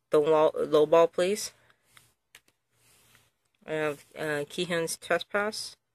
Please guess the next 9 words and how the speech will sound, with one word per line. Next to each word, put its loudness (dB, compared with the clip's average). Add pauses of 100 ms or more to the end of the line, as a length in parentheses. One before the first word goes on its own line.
(3000)
Um, -2 (280)
Bam 4
Bam 10
and 0
Yugyeom's 2 (400)
Mad 2 (200)
cards. 2 (840)
And 4
these -2